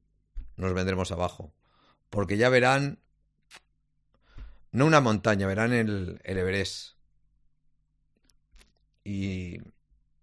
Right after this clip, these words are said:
y tendremos que asumirlo. Tendremos que asumir la realidad.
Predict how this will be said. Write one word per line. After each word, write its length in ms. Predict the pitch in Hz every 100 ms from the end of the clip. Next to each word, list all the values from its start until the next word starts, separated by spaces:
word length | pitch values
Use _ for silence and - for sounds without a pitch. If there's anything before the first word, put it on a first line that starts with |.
| _ - - - - _ - _ -
y 100 | 107
tendremos 320 | 113 135 147
que 60 | 147
asumirlo. 540 | 123 131 117 90 - _ _ _ _ _ _ _ _ _ _ _ _ _ _ -
Tendremos 300 | 110 123 131
que 80 |
asumir 300 | 131 123 156
la 120 | 151 113
realidad. 560 | 104 107 120 95 -